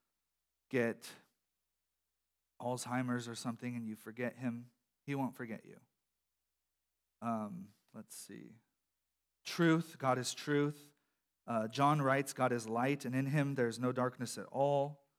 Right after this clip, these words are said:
In that context, John connects light with truth. God cannot lie. He is not a lie. He's the only true God. He's the definition of truth. Everything that he says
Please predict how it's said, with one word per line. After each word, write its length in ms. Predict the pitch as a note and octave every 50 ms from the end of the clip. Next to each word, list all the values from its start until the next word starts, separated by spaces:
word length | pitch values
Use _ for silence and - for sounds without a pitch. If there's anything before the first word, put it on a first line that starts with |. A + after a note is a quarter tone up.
| _ _ _ _ _ _ _ _ _ _ -
In 160 | C#3+ C#3+ D3 C#3+
that 220 | C3+ B2+ - -
context, 680 | - C#3 C#3 D3+ D3 C3+ - D#3 C#3+ - - - - B2+
John 280 | - C3 B2 B2 B2+
connects 420 | B2 - A2+ B2 A#2 A2+ - - A2+
light 280 | G#2+ A2+ A#2+ B2 -
with 200 | E2+ G#2 - -
truth. 340 | - - - D3 D3 D#3+ D3+ - - _ _ _ _ _ _ _ _ _ _ _ _ _ _ _ _ _ _ _ _ _ _ -
God 440 | B2+ B2 A#2+ B2 B2+ B2+ C3 D3+ D3 - _ _ -
cannot 400 | - - C3+ B2+ A#2 G#2 - -
lie. 460 | A2+ B2 C3 C3 C3 C#3 D#3 F3 F3 - - _ _
He 80 | - B2
is 160 | A2+ G#2+ -
not 340 | A#2 A#2 B2 C#3 F3+ F3 - C3
a 140 | B2+ A#2+
lie. 420 | A2 G#2+ G#2+ G2 G2+ G#2+ B2+ E3+ F3 _ _ _ _ _ _ _ _ _ _ -
He's 160 | D3 D3+ -
the 160 | G#2+ B2+ B2
only 300 | A#2 C3+ F#3 G#3+ G#3 E3+
true 200 | D3 - C#3 B2
God. 400 | A2 A#2 A2 G#2 A#2 B2+ D#3 F3 - _ _ _ _ _ -
He's 200 | G3+ G3 E3+ D#3+
the 100 | D#3+ D3+
definition 1000 | C#3 C#3 D3 D#3 D#3 - D#3 D3+ D3+ E3 G3+ G#3+ - - E3 C#3 A#2 A2 G#2 -
of 120 | G#2+ G#2 -
truth. 300 | - - G#2 D2+ A#1 - _ _ _ _ _ _ _ _ _ -
Everything 480 | - D#3 E3 D#3+ G3 F#3 F3+ F#3 F3 F3
that 160 | D#3 D3 C3+
he 160 | B2+ C#3 C3+
says 760 | A#2 - - - - A#2+ A#2+ B2 C3+ E3+ G3 G3 - - -